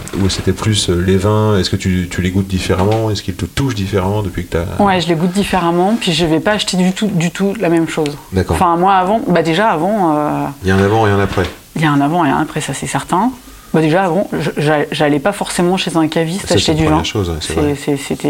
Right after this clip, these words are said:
Speaker 2: euh, alors, je confesse, hein, euh, euh, c'était plutôt mon mari qui achetait du vin, euh, parce que lui, il aime beaucoup ça. Et c'est d'ailleurs une des raisons, c'est parce que mon mari aime bien le vin que je me suis dit, bah, tiens, ça, ça sera un projet.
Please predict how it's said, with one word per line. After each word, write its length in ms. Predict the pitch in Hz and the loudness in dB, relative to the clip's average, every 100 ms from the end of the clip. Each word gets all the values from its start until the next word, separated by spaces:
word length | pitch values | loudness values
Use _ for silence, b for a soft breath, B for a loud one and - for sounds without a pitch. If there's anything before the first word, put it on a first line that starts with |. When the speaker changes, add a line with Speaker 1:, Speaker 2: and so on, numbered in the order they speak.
| 147 | 0
Speaker 2:
euh, 440 | 147 147 139 147 | 0 -2 -2 -2
alors, 180 | 143 139 | -4 -6
je 120 | 135 | -6
confesse, 460 | 135 139 - 196 - | -6 -4 -4 -6 -4
hein, 80 | 175 175 | -6 -6
euh, 60 | 151 147 147 B B B B B B - | -8 -10 -14 B B B B B B -2
euh, 200 | 160 156 | 0 0
c'était 180 | - 165 | 0 -2
plutôt 240 | - 196 | 0 2
mon 100 | 269 | 2
mari 260 | 190 156 190 | 4 2 0
qui 100 | 220 | -2
achetait 180 | - 156 | -2 0
du 120 | 160 | 0
vin, 180 | 165 285 - - - | 0 -2 -6 -18 -4
euh, 240 | 156 151 147 | 0 2 0
parce 140 | 151 | -2
que 120 | - 180 | -2 0
lui, 60 | |
il 40 | 170 | 2
aime 140 | 143 | 0
beaucoup 200 | 151 165 | -2 -4
ça. 220 | 165 226 269 - 269 - | -2 -2 -4 -14 -18 -4
Et 80 | 175 | 0
c'est 120 | 202 | 2
d'ailleurs 360 | 175 185 190 185 | 4 4 4 2
une 200 | 220 226 | 2 2
des 100 | 208 202 | 4 4
raisons, 340 | 202 196 214 | 4 2 0
c'est 120 | 202 165 | 0 -2
parce 120 | 165 | 0
que 80 | 175 | 0
mon 120 | 185 | 2
mari 200 | 180 185 | 2 2
aime 160 | 190 175 | 2 2
bien 140 | 170 | 2
le 60 | 170 | 2
vin 140 | 190 | 2
que 60 | 190 | 2
je 80 | 165 | 0
me 60 | |
suis 160 | 147 165 | 0 0
dit, 100 | 185 | 2
bah, 160 | 175 | 0
tiens, 180 | - 220 | 0 -2
ça, 120 | 196 170 | -2 -4
ça 160 | - | -4
sera 180 | 160 175 | -2 0
un 160 | 160 151 | 0 0
projet. 420 | - 185 190 202 | 0 2 2 0